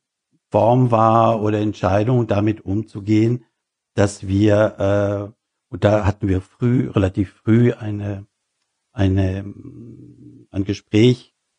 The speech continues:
unter uns hier in, in, in Hamburg, äh, Anbieter und, und auch mit dem, äh, mit der Kulturbehörde, dass wir jetzt die Proben los, äh, mit Proben loslegen wollen, um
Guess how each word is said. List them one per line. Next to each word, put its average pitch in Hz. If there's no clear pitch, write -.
unter 104
uns 127
hier 113
in, 104
in, 95
in 95
Hamburg, 104
äh, 95
Anbieter 101
und, 101
und 98
auch 92
mit 92
dem, 92
äh, 95
mit 92
der 98
Kulturbehörde, 104
dass 101
wir 101
jetzt 104
die 104
Proben 98
los, 117
äh, 107
mit 104
Proben 107
loslegen 110
wollen, 110
um 117